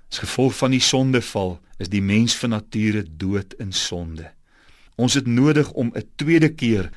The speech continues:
gebore te word, geestelik gebore te word. Johannes drie noem dit die weergeboorte. Ook hierdie geestelike geboorte en geestelike lewe kan alleen van God kom. En dit is waarvoor die Here Jesus sy lewe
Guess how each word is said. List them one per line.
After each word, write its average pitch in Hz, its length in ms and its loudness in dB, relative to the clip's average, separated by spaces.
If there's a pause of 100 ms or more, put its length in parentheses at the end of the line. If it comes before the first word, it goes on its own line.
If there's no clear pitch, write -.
gebore 113 640 2
te 101 140 -4
word, 90 300 -6
geestelik 156 640 0
gebore 110 540 0
te 101 120 -6
word. 92 380 -6 (380)
Johannes 107 500 2
drie 120 320 4 (120)
noem 113 220 2
dit 123 140 2
die 113 140 2
weergeboorte. 98 1040 0 (380)
Ook 170 180 4
hierdie 143 240 4
geestelike 170 640 2
geboorte 104 840 -2
en 104 140 -6
geestelike 151 720 2
lewe 98 580 2
kan 107 220 6
alleen 98 460 4
van 98 240 -4
God - 380 -6
kom. 78 280 -6 (440)
En 85 100 -12
dit 120 160 -2
is 139 180 2
waarvoor 127 460 2
die 113 140 2
Here 107 180 0
Jesus 98 640 4
sy - 360 2
lewe 95 500 4